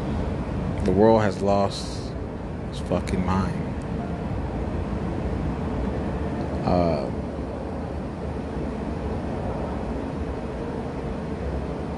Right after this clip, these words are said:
<laughs> I'm, I'm a little bit speechless, you know, when I have a lot to say. I know I do, you know.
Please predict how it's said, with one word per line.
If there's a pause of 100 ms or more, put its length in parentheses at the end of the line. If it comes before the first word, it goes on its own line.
(220)
<laughs>
I'm,
I'm
a
little
bit
speechless,
you
know,
when
I
have
a
lot
to
say.
I
know
I
do,
you
know.